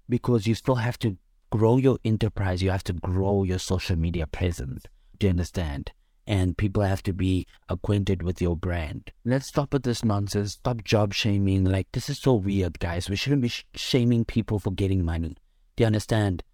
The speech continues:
People are making money, and that's all that matters. As long as that person is able to, you know,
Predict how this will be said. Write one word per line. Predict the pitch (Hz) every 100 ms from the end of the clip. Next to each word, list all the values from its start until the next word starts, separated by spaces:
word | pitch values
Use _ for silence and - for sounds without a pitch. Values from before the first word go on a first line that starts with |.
| _ -
People | - 135 147 147 139
are | 107
making | 107 98 113
money, | 95 87 82 76 -
and | 104 101
that's | 104 -
all | 113
that | 107 98
matters. | 92 85 80 - -
As | 107 98
long | 107
as | 120 117
that | -
person | 117 110 110 104
is | -
able | 98 101 98 98 -
to, | 95 90 - _ _ -
you | 95
know, | 90